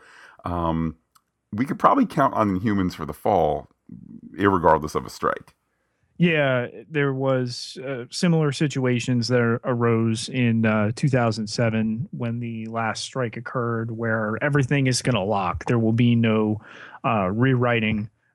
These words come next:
Speaker 2: during that. So you can choose to film,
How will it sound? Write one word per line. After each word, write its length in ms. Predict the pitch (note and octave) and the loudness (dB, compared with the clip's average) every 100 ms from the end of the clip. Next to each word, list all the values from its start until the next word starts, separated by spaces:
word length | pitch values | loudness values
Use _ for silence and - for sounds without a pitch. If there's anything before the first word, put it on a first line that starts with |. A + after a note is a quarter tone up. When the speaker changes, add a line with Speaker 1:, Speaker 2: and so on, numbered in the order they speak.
| C#3 | -4
Speaker 2:
during 380 | C3 C3 A#2+ A2+ | 0 2 2 0
that. 320 | G#2 F#2 - | 0 -2 -4
So 140 | - | -2
you 240 | B2+ C3+ D#3 | 0 2 0
can 180 | D3 C#3 | 0 0
choose 540 | - F3+ F3 E3 - | 2 4 4 2 -2
to 260 | - C#3+ A2+ | -6 -6 -4
film, 540 | - F#3 F#3+ G3 | 0 2 2 2